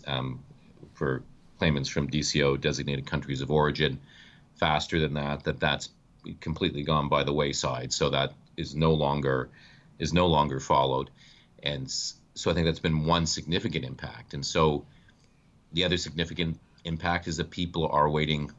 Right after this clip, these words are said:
a long time for their claims to be heard, uh, in some cases up to a year or more, uh, which is a significant difference, I guess, from the early days when the first, when the changes first came in at the end of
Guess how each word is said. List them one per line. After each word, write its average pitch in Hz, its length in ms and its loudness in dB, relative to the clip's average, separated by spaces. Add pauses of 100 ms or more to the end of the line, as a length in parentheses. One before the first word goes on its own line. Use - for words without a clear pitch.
a - 80 -4
long 73 260 2
time 73 280 0
for - 120 -10
their 71 100 -4
claims 69 320 -4
to - 100 -16
be 67 120 -4
heard, 65 320 0 (640)
uh, 65 120 -2 (120)
in 71 80 -4
some 80 240 2
cases 76 500 0
up 73 180 -2
to 76 160 -4
a 71 40 2
year 69 420 0 (140)
or 76 100 -4
more, 62 400 -2 (560)
uh, - 40 -12 (200)
which 95 220 2
is 110 100 4
a 110 60 2
significant 95 560 2
difference, 85 420 2
I 78 60 0
guess, 80 180 0
from 80 140 -6
the 78 120 -2
early 80 280 0
days 76 360 -2
when 76 200 -2
the 71 60 -2
first, - 340 -4
when 78 80 2
the 76 80 0
changes 73 360 0
first - 240 -4
came 76 220 -2
in 73 80 -2
at 71 80 -2
the 73 100 -2
end 71 140 -2
of 67 80 -6